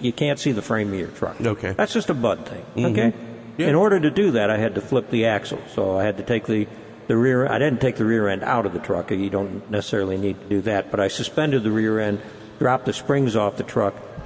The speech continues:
Speaker 1: put special shackles on, put it all back together, and then bolted it back together.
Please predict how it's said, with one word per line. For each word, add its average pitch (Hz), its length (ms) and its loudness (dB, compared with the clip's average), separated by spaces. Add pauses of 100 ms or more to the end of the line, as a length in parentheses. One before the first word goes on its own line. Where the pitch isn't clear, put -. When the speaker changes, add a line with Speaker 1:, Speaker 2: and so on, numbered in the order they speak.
Speaker 1:
put 143 160 0
special 127 380 0
shackles 104 520 0
on, 98 240 0
put 120 160 -2
it 117 100 2
all 107 140 2
back 101 260 0
together, 95 380 0
and 92 120 -2
then 92 300 -4
bolted 92 320 -4
it 90 80 -4
back - 220 -6
together. 247 280 0